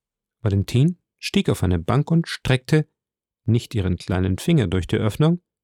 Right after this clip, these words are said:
sondern ihre ganze Hand über den Verschlag. Maximilien stieß einen Schrei aus,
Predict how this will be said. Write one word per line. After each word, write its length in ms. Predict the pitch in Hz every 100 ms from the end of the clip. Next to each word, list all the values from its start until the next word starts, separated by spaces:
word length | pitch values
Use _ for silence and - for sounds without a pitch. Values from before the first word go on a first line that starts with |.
| -
sondern 580 | 107 135 196 190 190 180
ihre 240 | - 107 92
ganze 420 | 104 175 - 160
Hand 360 | 135 143 - -
über 240 | - 92 92
den 180 | 92 92
Verschlag. 540 | 151 - - - - _ _ _ _ _ _ _ _ _ _ _ _ _ _ _ -
Maximilien 680 | 101 - 104 101 104 123 113
stieß 340 | - 135 123
einen 240 | 117 117
Schrei 380 | 117 - 139 135
aus, 280 | 120 117 -